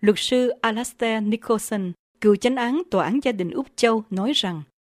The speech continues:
lãnh vực an sinh xã hội tại Cambodia sẽ không gánh vác nổi trách nhiệm và Australia đang khai thác một nước nghèo nhất Đông Nam Á.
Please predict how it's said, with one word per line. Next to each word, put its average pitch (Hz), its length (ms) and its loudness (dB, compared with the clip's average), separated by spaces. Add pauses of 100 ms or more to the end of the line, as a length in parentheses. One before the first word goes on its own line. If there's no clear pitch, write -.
lãnh 247 220 6
vực 196 140 0
an 285 140 0
sinh 269 200 2
xã 240 260 0
hội 175 220 0
tại 170 320 -4
Cambodia 220 800 0 (220)
sẽ 254 140 2
không 254 300 2
gánh 240 260 2
vác 359 200 -2
nổi 180 260 0
trách - 220 -8
nhiệm 170 240 0 (260)
và 208 240 4
Australia 247 800 0 (120)
đang 233 300 -2
khai 254 240 -4
thác 311 340 -4
một 165 120 -6
nước 277 200 -4
nghèo 185 260 0
nhất 226 240 0 (160)
Đông 220 200 0
Nam 214 140 -2
Á. 220 260 -4